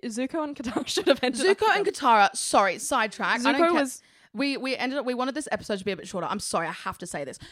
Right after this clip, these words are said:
Speaker 2: Zuko and Katara had so much chemistry.
Speaker 1: Passion.
Speaker 2: They had the
Speaker 1: More energy.
Speaker 2: p-, more energy.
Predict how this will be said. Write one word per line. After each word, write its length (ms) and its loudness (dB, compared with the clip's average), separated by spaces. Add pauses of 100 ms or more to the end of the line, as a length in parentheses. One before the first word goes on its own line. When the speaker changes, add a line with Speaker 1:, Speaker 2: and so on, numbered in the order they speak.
(240)
Speaker 2:
Zuko 400 -2 (100)
and 120 -8
Katara 640 -6 (260)
had 240 -10
so 720 0 (220)
much 420 0 (240)
chemistry. 520 -4
Speaker 1:
Passion. 420 -2
Speaker 2:
They 100 6
had 300 0
the 100 8
Speaker 1:
More 160 8
energy. 640 4
Speaker 2:
p-, 80 2 (160)
more 160 0 (160)
energy. 260 -8